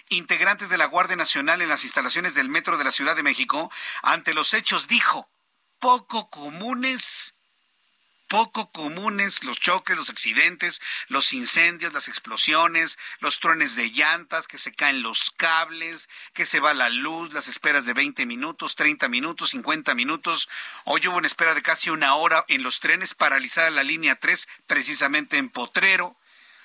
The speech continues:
Bueno, todas estas cosas que ocurren en el metro, que no funcionan las escaleras, que si se avienta alguien, que si hay un perro, que si aventaron un paraguas, que si una lata en las vías. Todo eso lo ha calificado la jefa de gobierno como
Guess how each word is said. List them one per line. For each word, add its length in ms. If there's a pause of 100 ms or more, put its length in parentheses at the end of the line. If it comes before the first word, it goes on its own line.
(120)
Bueno, 220
todas 240
estas 260
cosas 320
que 60
ocurren 380
en 80
el 120
metro, 300
que 100
no 80
funcionan 400
las 220
escaleras, 540
que 100
si 100
se 140
avienta 440
alguien, 220
que 140
si 120
hay 160
un 200
perro, 440 (240)
que 100
si 100
aventaron 540
un 380 (280)
paraguas, 540
que 100
si 160
una 240
lata 320
en 120
las 200
vías. 300 (420)
Todo 300
eso 340
lo 120
ha 60
calificado 580
la 80
jefa 220
de 100
gobierno 440
como 380